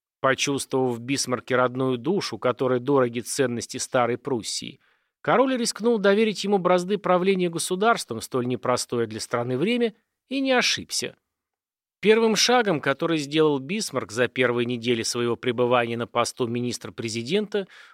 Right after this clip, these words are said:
было внесение законопроекта, предполагавшего проведение кардинальных изменений в прусской армии. Следует сказать, что армия для короля Вильгельма была главным смыслом жизни.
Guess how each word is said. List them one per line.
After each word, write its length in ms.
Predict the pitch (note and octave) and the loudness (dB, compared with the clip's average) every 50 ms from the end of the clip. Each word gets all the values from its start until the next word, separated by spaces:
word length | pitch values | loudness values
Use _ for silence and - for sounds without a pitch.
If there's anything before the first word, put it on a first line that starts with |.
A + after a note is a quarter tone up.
| _ - | _ -4
было 260 | C3+ F3 A#3+ B3 B3 | 0 2 2 4 2
внесение 540 | G#3+ G#3+ A3+ A3 - - - A#3+ A3 A3 G#3 | 2 0 0 0 0 0 0 0 0 0 2
законопроекта, 960 | F#3 G3+ F#3+ - - G3+ G3+ F#3+ - G3+ G#3 G#3+ A3 A#3+ A3 E3 - - A2+ - | 2 0 0 0 0 0 -2 -2 0 0 2 2 4 2 2 0 -2 -4 -8 -8
предполагавшего 800 | - B2 A#2+ - - C3 C3 B2+ B2 C3+ B2 A2+ - - C3 A2+ | -6 -8 -6 -2 0 2 2 4 4 2 2 2 0 -2 -4 -4
проведение 560 | - B2+ B2 A#2 B2 A#2 A#2+ B2+ A#2+ A#2 A#2 | -2 -2 -2 -2 -2 -2 -2 -2 -4 -4 -4
кардинальных 800 | - - A3+ G#3 E3+ D3+ B2+ A#2+ B2 A#2 A2+ A2 G#2+ - - | -2 -2 -2 0 0 -2 0 2 2 2 0 0 -4 -4 -2
изменений 540 | C3+ A#2+ A#2+ C3 D#3+ G3+ A#3+ C4 B3+ B3 A#3 | -2 -2 0 -2 -2 -2 -2 -2 -2 -4 -4
в 100 | - - | -6 -8
прусской 480 | - A#2+ B2 A#2+ - - - - - - - | -8 -6 -6 -6 -6 -6 -6 -6 -8 -6 -2
армии. 520 | D3+ C#3 A2+ G2+ - - - - - _ _ _ _ _ _ _ _ _ _ _ _ _ _ _ _ _ _ _ _ _ _ _ _ - | 0 0 0 0 -2 -8 -14 -14 -16 _ _ _ _ _ _ _ _ _ _ _ _ _ _ _ _ _ _ _ _ _ _ _ _ -6
Следует 420 | - C#3+ C#3+ C#3+ C#3 B2 C3 C3 A2 | -4 0 2 0 0 0 -2 -4 -4
сказать, 460 | - - - B2+ A#2+ B2+ F3 F#3+ F3+ | -4 -2 0 -2 0 2 2 0 0
что 240 | - - - A#2+ - | 0 -2 -4 -4 -4
армия 440 | - - D3+ E3+ F3 E3+ C#3+ B2+ A#2+ | 0 2 2 4 4 2 0 -2 -2
для 160 | G#2+ A2+ A#2 | -2 -2 -2
короля 360 | - - B2+ B2+ B2+ B2+ B2 | -2 0 2 2 4 4 2
Вильгельма 540 | B2 B2 B2+ B2 A#2+ A#2+ D#3+ G3 G3 D#3 C3+ | 2 2 0 -2 -2 0 0 0 0 0 -2
была 260 | A#2 A#2 B2 B2 A#2+ | 0 2 2 2 2
главным 460 | A#2 A#2+ A#2+ B2 C3 C3 B2+ C3 C#3+ D3 | 2 2 2 4 4 4 2 0 -4 -6
смыслом 540 | - - C3+ B2 A#2+ G#2+ - - D3+ F3 | -6 -6 -6 -6 -6 -6 -6 -4 -6 -4
жизни. 440 | E3 D#3 C3 G#2+ F#2 E2 - - - | -4 -4 -4 -6 -6 -8 -12 -16 -16